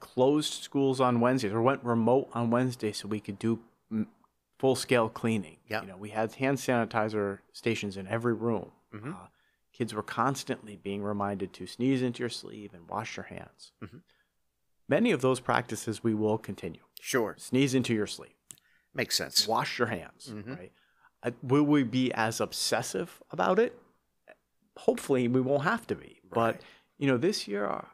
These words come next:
Speaker 1: every time our kids walked into the building, our teachers were there to greet them with
Speaker 2: Hand
Speaker 1: ma-,
Speaker 2: sanitizer.
Speaker 1: hand sanitizer and
Speaker 2: Yeah.
Speaker 1: squirt the hands.
Speaker 2: Yeah,
Speaker 1: Um,
Speaker 2: yeah.
Speaker 1: it,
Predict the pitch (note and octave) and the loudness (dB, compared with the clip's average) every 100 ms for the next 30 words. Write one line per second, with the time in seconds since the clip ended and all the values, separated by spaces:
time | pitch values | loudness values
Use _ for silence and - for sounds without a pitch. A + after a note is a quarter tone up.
0 | _ C#3+ F3+ F#3+ F#3+ - F3+ E3+ D#3+ D#3+ | _ -8 -6 -4 -4 -2 -4 -2 -4 -6
1 | - D3+ C#3+ D3 - C#3 C#3 - C3+ A#2+ | -10 -4 0 0 2 2 2 2 2 4
2 | G#2+ - C3+ C#3 A#2 F2+ F#2 - A#2+ A#2+ | 2 2 4 4 2 -2 -6 -4 -4 0
3 | A#2+ A2 A2+ A2 A2+ A2 G#2 F#2+ A#2+ B2 | 0 2 2 4 4 2 0 0 0 0
4 | A2+ G#2 G#2 G#2+ - _ _ _ _ _ | 0 2 0 -2 -6 _ _ _ _ _
5 | _ A2+ A2+ G#2+ F#2+ B2+ B2+ B2 B2 A2+ | _ -2 0 0 -2 0 0 4 2 2
6 | A2 G2 F2 G2 B2+ - C#3 - D3+ D3 | 0 0 -8 -6 -6 0 -2 0 0 0
7 | G2+ - - - B2 - B2 - _ - | -2 -4 -18 -6 -6 -4 -6 -6 _ -20
8 | _ _ _ _ _ _ _ - | _ _ _ _ _ _ _ -20